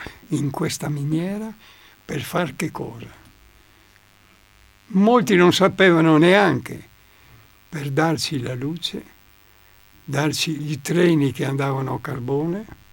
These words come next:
darci le navi che navigavano dal canale di Suez fino a Trieste e tutto in giro per il mondo,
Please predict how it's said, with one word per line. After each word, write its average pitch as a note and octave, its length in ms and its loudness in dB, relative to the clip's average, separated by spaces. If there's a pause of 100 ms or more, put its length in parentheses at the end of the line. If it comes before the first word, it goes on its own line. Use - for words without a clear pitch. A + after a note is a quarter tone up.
(1700)
darci E3+ 560 2
le E3+ 160 6
navi D3 680 4
che D3 200 2
navigavano D3 1000 2 (380)
dal B2+ 300 -4
canale D#3 500 2
di C#3+ 160 -4
Suez C#3+ 540 -2
fino D3 320 -2
a C#3 60 -4
Trieste C#3 680 -2
e B2 160 -8
tutto D#3 300 -10
in D3 80 -4
giro C#3 300 -4
per C#3 180 -10
il A2+ 60 -10
mondo, D3+ 460 -12